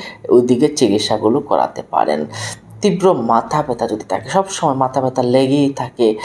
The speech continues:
কোনো ওষুধে কাজ হচ্ছে না, সেক্ষেত্রেও কিন্তু আপনি সাবধান হয়ে যাবেন, ব্ল্যাক ম্যাজিক এটা হতে পারে। হঠাৎ করে কারো প্রতি তীব্র একটা আকাঙ্ক্ষা বোধ, আবার হঠাৎ করে কারো প্রতি তীব্র ঘৃণা বোধ,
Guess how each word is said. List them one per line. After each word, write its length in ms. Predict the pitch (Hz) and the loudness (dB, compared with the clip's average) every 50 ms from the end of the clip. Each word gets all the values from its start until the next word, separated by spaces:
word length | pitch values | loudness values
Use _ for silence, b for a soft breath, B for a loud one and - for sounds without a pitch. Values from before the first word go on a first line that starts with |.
| B B B B - | B B B B -2
কোনো 200 | - 127 120 113 | 0 2 4 4
ওষুধে 360 | 110 113 117 - 139 123 131 127 | 4 2 2 0 -2 -2 -2 -2
কাজ 420 | - - 147 156 170 160 165 143 | -2 0 2 2 2 0 -2 -6
হচ্ছে 300 | 131 123 123 - - 123 | -6 -8 -6 -4 -2 0
না, 180 | 113 110 110 B B B B B | 0 0 0 B B B B B
সেক্ষেত্রেও 540 | - - - 160 156 - 139 - - 131 117 | -8 -2 -2 -2 0 0 -2 -2 0 -2 -2
কিন্তু 240 | 120 117 104 117 107 | 0 -2 -2 -2 -4
আপনি 140 | - - | -4 -6
সাবধান 400 | - - 117 - - - 98 107 | -6 -6 -6 -4 -2 -4 -4 -2
হয়ে 140 | 120 120 117 | -2 -4 -2
যাবেন, 240 | 113 107 117 180 214 | 0 2 2 2 2
ব্ল্যাক 360 | 196 139 123 117 120 - - | 2 0 0 -2 -4 -6 -4
ম্যাজিক 300 | 120 117 120 117 107 113 B B B B B B | -4 -2 0 -2 -2 -4 B B B B B B
এটা 160 | - - 117 | -2 -2 -2
হতে 300 | - - - - - 104 | -4 -4 -8 -8 -8 -8
পারে। 460 | - - - - 60 67 73 - - - - - - - - B B B B B | -4 -2 -2 0 2 2 0 -2 -4 -8 -14 -20 -20 -20 -20 B B B B B
হঠাৎ 460 | - - 131 - - 180 196 190 196 - | -4 -4 -2 0 2 0 0 0 -2 0
করে 200 | - 214 220 226 | 2 2 2 2
কারো 280 | 220 - 135 117 135 | 2 0 0 0 0
প্রতি 360 | 139 - 180 180 - 185 185 - - - | -2 -2 -4 -4 -4 -6 -8 -10 -8 0
তীব্র 400 | - 226 196 170 170 175 190 196 | 0 2 2 2 2 4 4 6
একটা 380 | 185 170 160 - - - - 131 | 4 4 0 -4 -4 -2 -2 -2
আকাঙ্ক্ষা 440 | 127 127 135 135 131 127 131 131 127 | -2 0 -2 -2 -2 0 -2 -2 0
বোধ, 360 | 127 131 120 117 117 117 B B B B B | 2 4 4 4 4 2 B B B B B
আবার 240 | - 98 101 98 98 | 0 2 2 0 0
হঠাৎ 320 | - - - 107 - - | -2 -4 -4 -4 -4 0
করে 200 | - 156 147 151 | 0 0 0 0
কারো 240 | - 139 120 117 127 | 0 0 0 0 0
প্রতি 300 | 123 - 135 135 135 131 | -4 -4 -6 -4 -4 -6
তীব্র 640 | - - - 190 196 175 151 143 151 143 131 - - | -6 -4 0 0 0 0 0 2 2 2 2 2 -2
ঘৃণা 260 | 127 127 135 143 143 131 | -2 -2 0 0 0 2
বোধ, 260 | 123 123 123 123 | 4 4 4 4